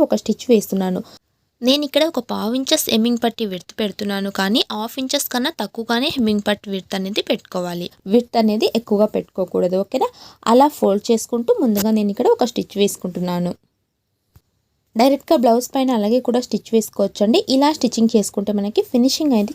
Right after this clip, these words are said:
చక్కగా ఉంటుందన్నమాట. ఓకేనా? ఈ విధంగా చూడండి, ఇలా ఫోల్డ్ చేసాం కదా, లోపల వైపు ఖర్చు మనకి ఎక్కువగా కనిపించకూడదు కాబట్టి ఇప్పుడు పావు ఇంచెస్ హెమ్మింగ్ పట్టి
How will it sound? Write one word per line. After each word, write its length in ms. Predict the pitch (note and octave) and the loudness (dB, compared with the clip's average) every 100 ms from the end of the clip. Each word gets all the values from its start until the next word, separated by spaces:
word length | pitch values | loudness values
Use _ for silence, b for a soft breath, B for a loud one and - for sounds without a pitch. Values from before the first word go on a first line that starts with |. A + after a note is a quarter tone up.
| - | -2
చక్కగా 360 | G#3+ - G3+ G3 | 0 0 0 0
ఉంటుందన్నమాట. 480 | F#3 F#3 F#3 F#3 F3 F#3+ | 0 -2 0 0 -2 -2
ఓకేనా? 240 | A3+ A3 b b b - | 0 -2 b b b 2
ఈ 100 | C#4+ | 4
విధంగా 260 | C4 B3+ C4 | 6 4 2
చూడండి, 240 | - A#3 C#4 A3+ | 2 2 4 4
ఇలా 120 | A3+ - | 2 2
ఫోల్డ్ 260 | G#3+ A#3+ - | 0 2 2
చేసాం 280 | A#3 A3 G3+ | 0 0 -2
కదా, 200 | G3+ E4 G4 | 0 4 6
లోపల 280 | B3+ B3 C#4 B3 | 6 2 0 0
వైపు 160 | A3+ - _ | 0 -4 _
ఖర్చు 260 | A3+ G#3+ - C#4 | -4 -4 -4 -2
మనకి 240 | A#3 G#3+ A#3 | -2 2 2
ఎక్కువగా 300 | - G3+ A3 A3+ | 2 -4 -4 -2
కనిపించకూడదు 760 | G3 F#3+ G3 G3 F#3 F#3+ F#3 F#3 | -4 -2 -2 -2 -4 -2 -2 -2
కాబట్టి 380 | F#3 F#3 F#3+ - C#5+ b b b - | -4 -4 -6 -2 -2 b b b -4
ఇప్పుడు 320 | C4 G#3 A3 B4 - | -4 2 4 4 2
పావు 240 | A3+ A3 A3+ | 0 2 2
ఇంచెస్ 260 | A3 D4 D#4+ | 2 2 2
హెమ్మింగ్ 280 | A3 G#3+ A3 | 2 2 0
పట్టి 200 | G#3 A3 | -2 -2